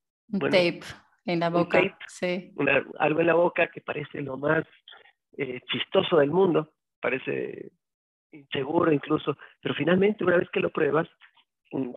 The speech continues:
Speaker 2: si es que el caso de
Speaker 1: Es
Speaker 2: uno
Speaker 1: un
Speaker 2: no es
Speaker 1: game changer.
Speaker 2: es impresionante, ¿verdad?
Speaker 1: Sí, es
Speaker 2: Yo
Speaker 1: impresionante. Yo empecé a hacer eso,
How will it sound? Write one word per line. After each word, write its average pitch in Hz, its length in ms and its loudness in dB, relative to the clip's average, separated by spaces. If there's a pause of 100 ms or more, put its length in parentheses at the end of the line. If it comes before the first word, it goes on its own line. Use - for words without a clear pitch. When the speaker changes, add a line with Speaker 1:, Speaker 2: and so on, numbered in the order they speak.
Speaker 2:
si 131 100 -2
es 127 140 0
que 131 120 -2
el 117 220 -4
caso 151 300 0
de 143 80 2
Speaker 1:
Es 247 200 4
Speaker 2:
uno 233 100 6
Speaker 1:
un 160 80 2
Speaker 2:
no 135 60 -4
es 135 40 4
Speaker 1:
game 277 300 8
changer. 156 540 2 (920)
Speaker 2:
es 143 180 -10
impresionante, 151 920 -6
¿verdad? 135 220 0
Speaker 1:
Sí, 196 500 0 (440)
es 208 140 -2
Speaker 2:
Yo 233 60 2
Speaker 1:
impresionante. 202 720 4
Yo 165 80 4
empecé 226 300 2
a 214 40 6
hacer 226 180 2
eso, 226 480 2